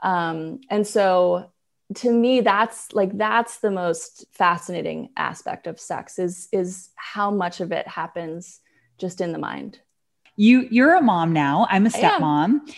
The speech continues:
Speaker 1: Yeah.
Speaker 2: And something you said that really resonated with me, it's, is that it's taboo for mothers to be desired, but it's even more taboo for a mother to do the desiring.
Speaker 1: Yes.
Speaker 2: So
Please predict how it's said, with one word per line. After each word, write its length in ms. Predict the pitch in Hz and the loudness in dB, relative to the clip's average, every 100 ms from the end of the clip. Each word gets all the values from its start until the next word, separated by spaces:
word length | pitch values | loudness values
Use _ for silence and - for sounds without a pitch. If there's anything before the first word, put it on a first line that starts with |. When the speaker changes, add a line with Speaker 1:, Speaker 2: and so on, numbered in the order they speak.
| - | -10
Speaker 1:
Yeah. 180 | 233 226 | -2 4
Speaker 2:
And 400 | 247 220 214 240 | 6 6 2 0
something 360 | - 269 320 311 | 4 6 6 8
you 100 | 269 | 6
said 340 | 262 214 202 180 | 4 0 0 2
that 260 | 180 170 202 | 2 2 2
really 320 | 196 233 226 | 2 2 2
resonated 460 | 196 185 185 170 | 2 2 0 0
with 220 | 165 156 165 | 0 0 -2
me, 260 | 156 151 - | -2 -2 0
it's, 240 | 185 - _ _ - | -2 -4 _ _ -2
is 180 | 202 175 | 0 4
that 240 | 185 - | 4 4
it's 240 | 208 - - | 0 -2 -8
taboo 560 | - 220 190 240 269 | -4 0 2 2 0
for 200 | 262 226 | 0 -2
mothers 800 | 190 190 196 226 180 151 147 147 - | 0 4 4 4 2 -2 -2 -6 -8
to 100 | 160 | -2
be 160 | 165 | -2
desired, 640 | 147 151 165 160 143 143 147 - - | -2 0 0 2 0 -4 -8 -18 -4
but 120 | - 262 | 2 2
it's 140 | 233 | 6
even 260 | 302 320 294 | 6 8 6
more 260 | 294 359 | 6 2
taboo 420 | - 262 202 214 | 0 0 2 2
for 160 | 220 208 | 2 0
a 80 | 202 | 2
mother 380 | 202 202 202 196 | 2 2 2 0
to 180 | - 190 | 0 0
do 340 | 170 214 220 - | 2 0 0 0
the 160 | 196 | 0
desiring. 960 | 170 196 160 185 220 226 151 - - - - | 4 4 4 0 2 2 2 -2 -6 -10 -8
Speaker 1:
Yes. 260 | 196 160 - | -4 -2 2
Speaker 2:
So 200 | 226 | 2